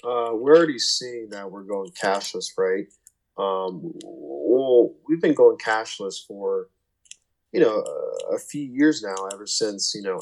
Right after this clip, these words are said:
Apple has come out with Apple Pay and Samsung and Google Pay, and, and we've had the ability to transfer money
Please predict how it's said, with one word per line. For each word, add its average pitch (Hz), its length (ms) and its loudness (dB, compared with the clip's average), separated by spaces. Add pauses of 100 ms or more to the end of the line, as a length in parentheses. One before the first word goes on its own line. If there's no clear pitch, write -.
Apple 98 600 -4
has 95 120 -6
come 95 240 -12
out 92 140 -4
with 87 220 -6
Apple 95 300 -4
Pay 101 400 -12
and 87 120 -8
Samsung 95 760 -4
and 87 100 -16
Google 101 320 -4
Pay, 95 420 0
and, 87 120 -6
and 87 320 -8
we've 98 280 -8
had 101 280 -2
the 98 140 -6
ability 98 760 -6
to 92 280 -12
transfer 95 680 -4
money 92 680 -4